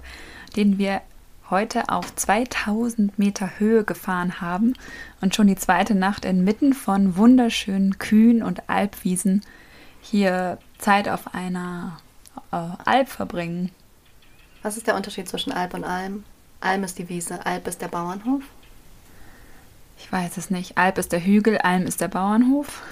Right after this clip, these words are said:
Speaker 1: Oh Gott, wie unangenehm. Ihr könnt uns schreiben an strategiewechsel punkt podcast at gmail dot com und uns das gerne erklären.
Speaker 2: Genau.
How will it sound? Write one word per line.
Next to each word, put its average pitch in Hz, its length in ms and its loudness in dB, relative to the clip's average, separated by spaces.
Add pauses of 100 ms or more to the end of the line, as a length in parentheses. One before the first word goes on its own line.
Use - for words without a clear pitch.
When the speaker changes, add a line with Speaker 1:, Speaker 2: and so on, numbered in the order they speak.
(400)
Speaker 1:
Oh 269 60 6
Gott, 247 380 2
wie 190 120 -2
unangenehm. 185 540 2 (520)
Ihr 208 100 -4
könnt 233 200 -2
uns - 180 -4
schreiben 190 380 0
an 185 160 -8
strategiewechsel 185 880 -6
punkt 180 300 -10
podcast - 640 -8 (100)
at - 240 -6 (600)
gmail 196 360 4
dot 165 200 -2
com 190 380 -4 (200)
und 180 160 -4
uns 175 160 -8
das - 160 -8
gerne 175 320 0
erklären. 175 600 -4 (680)
Speaker 2:
Genau. 156 340 -10